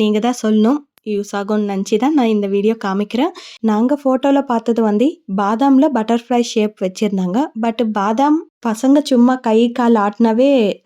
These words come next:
ஷேப் எல்லாம் போயிடும்னு சொல்லிட்டு நாங்க தோரம் பருப்புல கொஞ்சம் மோட்டாவா போட்டா ஃபோட்டோ லுக்கு கூட நல்லா இருக்கும்னு சொல்லிட்டு தோரம் பருப்புல செஞ்சுன்னு இருக்கிறோம். நாங்க இந்த மாதிரி டிசைன் செஞ்சுன்னு இருக்கிறோம். தங்கச்சி வந்து ஷேப் பண்ணிட்டு போயிட்டா. அது பருப்பு அங்க இங்க கொஞ்சம்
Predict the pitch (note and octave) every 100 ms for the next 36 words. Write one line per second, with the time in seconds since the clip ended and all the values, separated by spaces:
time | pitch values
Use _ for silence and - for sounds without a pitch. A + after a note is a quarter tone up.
0 | A3 - B3 B3+ B3+ A#3 A#3+ A3+ G#3+ G#3+
1 | A3+ A3 G#3 B3+ E4+ D4+ C#4 C#4 C4 C4+
2 | D4 C#4 A#3 C4+ E4+ - D4 D4 D#4 D4
3 | A#3+ A#3+ B3 B3 A#3+ A3 B3+ D#4+ E4 C#4
4 | C4 C#4 B3+ B3+ C#4 C4 A#3+ B3 G#3 G#3
5 | G#3+ A3+ A3 A3 F#3+ F#3+ G4+ - - _
6 | - C4 C#4 C4 G#3+ G#3+ A#3 D#4 A#3 G#3+
7 | A3 G#3 - G#3 G#3 G3+ F#3 F3+ F3+ F#3
8 | G#3+ F#3+ F#3 A3 A3+ A3 F#3 G3 F#3+ F#3
9 | - C4 F#4 - - - _ _ - B3+
10 | D4 D4 C4 A#3+ D4 - B3+ B3+ B3+ A3
11 | A3 A#3 A#3+ G3+ F#3+ C4 - A3 G#3+ A3
12 | A#3+ A#3+ C4 A3 A#3+ A#3 A3+ A3 A#3+ A#3
13 | - - G#3+ G3+